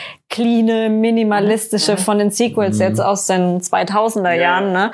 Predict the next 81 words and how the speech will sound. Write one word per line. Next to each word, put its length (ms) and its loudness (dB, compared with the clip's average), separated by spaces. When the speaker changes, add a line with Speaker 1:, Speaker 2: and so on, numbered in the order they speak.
Speaker 1:
Das 160 0
fand 220 0
ich 140 -4
so 140 -2
schön. 320 0
Das 160 -2
hat 120 0
mich 200 0
so 100 0
an 140 0
diese 220 0
alten 420 0
Star 240 -2
Wars 160 -2
Teile 240 0
erinnert. 400 0
Speaker 2:
Weil 60 -2
Speaker 1:
Allein 200 2
die 60 2
Speaker 2:
es 60 -2
der 80 2
Speaker 1:
ganze 340 0
Machart. 560 0
Speaker 2:
zweite, 400 0
äh, 100 0
wirklich 220 -2
Episode 320 0
zwei 160 0
auch 140 2
versucht 320 -2
hat, 200 0
wo 320 2
sie, 180 -4
äh, 40 2
auf 340 0
diesem 160 -4
Planeten, 460 0
wo 80 0
sie 120 -4
sich 100 -2
dann 80 -2
verlieben, 360 0
wo 100 0
sie 120 0
auch 100 0
mit 100 0
diesen 160 -6
komischen 300 -6
Viechern 320 -2
da 160 0
im 80 -8
Gras 320 -2
rumtrollen 380 0
und 80 0
so, 80 -2
wo 40 -2
du 60 2
auch 180 0
mehr 160 0
so 80 -2
ein 120 -2
bisschen 240 -6
Szenerie 480 0
Speaker 3:
Ah. 20 2
Speaker 2:
hast. 260 2
Auch 60 2
das 120 -2
war 80 2
alles 100 0
so 80 0
ein 20 0
bisschen 220 -2
geleckt 320 0
und 60 0
überzeichnet 560 0
und 60 -2
so, 120 -2
das 140 -4
stimmt 180 -6
schon, 200 -2
ja. 140 -4